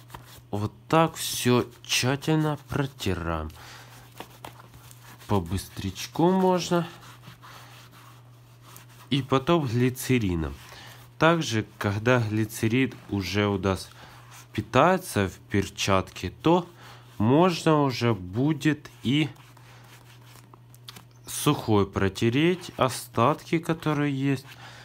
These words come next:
чтобы в супке как бы не сильно оно запачкивалось. Потому что всё-таки глицерин — это такое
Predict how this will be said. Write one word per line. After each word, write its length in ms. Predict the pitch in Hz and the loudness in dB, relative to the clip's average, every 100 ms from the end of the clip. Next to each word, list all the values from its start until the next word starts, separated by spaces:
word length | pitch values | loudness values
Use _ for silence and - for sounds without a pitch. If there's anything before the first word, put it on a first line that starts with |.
| - | -14
чтобы 480 | - - 123 110 107 | -8 2 2 4 0
в 40 | |
супке 520 | - - 117 117 - 98 | -2 0 0 0 -8 -4
как 240 | 101 98 | -2 -4
бы 180 | 90 98 | 0 0
не 220 | 95 101 | 2 -2
сильно 540 | 98 - 107 98 92 | -4 -2 0 0 -2
оно 200 | 90 90 82 - - - - - | -2 -6 -8 -16 -20 -20 -20 -14
запачкивалось. 1500 | 90 85 95 - - 95 113 - - 165 160 165 165 170 170 - - - - - - - - | -10 -4 -4 -4 -2 2 2 0 -6 -2 0 0 0 -2 -4 -16 -20 -20 -20 -20 -20 -20 -6
Потому 300 | - 113 120 | -2 2 4
что 200 | 117 - | 4 2
всё-таки 560 | 113 - 117 117 110 107 | 0 0 0 0 0 -2
глицерин — 680 | 101 107 113 - 113 131 127 | 0 0 -2 -2 0 0 0
это 260 | 110 - 87 | -2 -4 -8
такое 540 | 101 95 101 98 92 | -8 -4 -2 0 -2